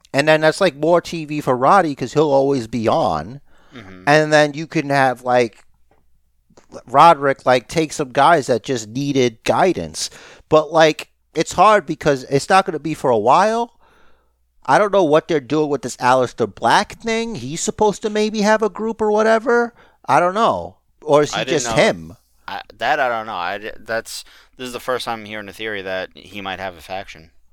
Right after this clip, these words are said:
Speaker 1: Well,
Speaker 2: Or
Speaker 1: I
Speaker 2: team.
Speaker 1: don't know. He looks like a guy that should have, like, a team.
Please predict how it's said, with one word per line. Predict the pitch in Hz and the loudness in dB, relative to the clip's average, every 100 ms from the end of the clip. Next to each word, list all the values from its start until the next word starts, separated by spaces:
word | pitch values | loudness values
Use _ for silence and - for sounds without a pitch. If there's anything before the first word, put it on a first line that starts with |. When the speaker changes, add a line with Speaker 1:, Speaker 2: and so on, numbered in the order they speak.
| _ - | _ -6
Speaker 1:
Well, | 185 202 180 151 - _ _ _ _ _ _ _ _ _ _ | 0 0 0 -4 -10 _ _ _ _ _ _ _ _ _ _
Speaker 2:
Or | - | -8
Speaker 1:
I | 185 | -2
Speaker 2:
team. | 180 | 2
Speaker 1:
don't | 143 107 | 2 0
know. | 92 85 90 | -2 -4 -4
He | 190 202 | -6 -2
looks | 226 226 | -2 -2
like | 214 196 | -2 -2
a | 180 | -2
guy | 127 156 180 160 | 0 4 4 4
that | 139 | 0
should | 131 143 | -4 -6
have, | 117 135 135 | 0 2 2
like, | 123 123 - | 0 -2 -2
a | |
team. | - 143 98 82 - | -8 -8 -8 -10 -16